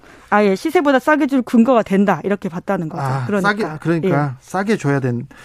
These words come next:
Speaker 2: 줄 근거가 된다.
Speaker 1: 네.
Speaker 2: 그럴 만했다. 네, 검찰이 아무튼 나경원 전 의원 측 주장을 거의 다 받아들여서 모두 무혐의 처리를 했습니다. 성적이 대폭 올랐습니다.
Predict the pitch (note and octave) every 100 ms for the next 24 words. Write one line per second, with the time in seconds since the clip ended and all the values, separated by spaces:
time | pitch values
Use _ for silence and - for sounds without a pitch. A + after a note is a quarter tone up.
0 | - - D#3 C3 - D#3 D3+ C#3 C3 B2
1 | F3+ E3+ - - - F3 F#3 E3+ D#3 F3
2 | F3+ F3+ - _ _ - - - - -
3 | - - - - C#3+ B2+ - _ - -
4 | - - - D#3 E3+ E3 D3 D3 D#3+ D3+
5 | C3+ C3+ C#3+ E3+ E3+ E3 D#3+ C#3+ C3 -
6 | - - _ - E3+ D#3 C#3+ D#3+ F3 D#3+
7 | C#3+ - G3 D#3 - C#3+ D3+ D3+ F#3 D3
8 | D3+ E3 D#3+ C3 C3 D3 C#3+ C3+ B2 D3
9 | A#2 C3 D#3 D#3 A#2+ D#3 F3 D#3+ - F3+
10 | D#3 D3 - E3+ C#3+ B2 C#3 F#3 - -
11 | - - - - - - F#3 G#3 G3 E3+
12 | F3 D3 A#2+ - - C#3+ D3 F3+ C#3+ C3+
13 | C#3+ - C#3+ B2+ D#3 C#3